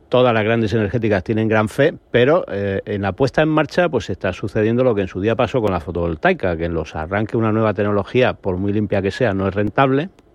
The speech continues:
Y eso ha conllevado, pues, unas grandes oscilaciones. El fondo arrancó con una subida del ciento cuarenta por ciento en solo un año,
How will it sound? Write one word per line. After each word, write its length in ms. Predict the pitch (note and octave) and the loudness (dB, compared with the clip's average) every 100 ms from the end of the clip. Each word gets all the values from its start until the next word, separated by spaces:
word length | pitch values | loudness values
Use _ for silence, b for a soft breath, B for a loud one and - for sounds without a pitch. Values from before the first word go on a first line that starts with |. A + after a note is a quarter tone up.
| _ _ _ _ - B B B B B B - | _ _ _ _ -20 B B B B B B 0
Y 100 | C#3+ | 2
eso 140 | D#3+ | 4
ha 60 | C#3+ | 2
conllevado, 480 | D3+ C#3+ D#3 E3+ B2+ | 4 4 4 2 0
pues, 180 | A2 | -4
unas 180 | C#3+ C3 | 0 0
grandes 380 | G#2+ A2 G2 E2+ | 2 0 0 -4
oscilaciones. 720 | F#2 - E2+ F2 F#3+ D3+ - | -8 -6 -8 0 0 2 -2
El 160 | F#2+ F#2 | -6 -6
fondo 320 | - A2+ B2 | -2 0 2
arrancó 500 | A#2+ A#2+ A#2 - D3+ | 2 2 0 2 2
con 180 | A2+ G#2+ | 2 -2
una 200 | A#2 A#2 | -2 -4
subida 560 | - A2+ C3 B2+ G#2+ - | -2 0 2 2 0 -2
del 360 | G#2 F#2+ F#2+ F2+ | -8 -6 -6 -6
ciento 580 | - C3 C#3 D3 C3 B2+ | -8 0 2 4 2 2
cuarenta 420 | B2+ C3+ C3 B2+ | 2 2 2 0
por 200 | A2+ A2 | 0 -2
ciento 320 | - C#3+ A2 | 0 -2 0
en 80 | F#2+ | -4
solo 220 | - G#2+ | -2 0
un 120 | A#2+ | 2
año, 380 | D3 E3 F#3 A#3 | 4 4 2 -2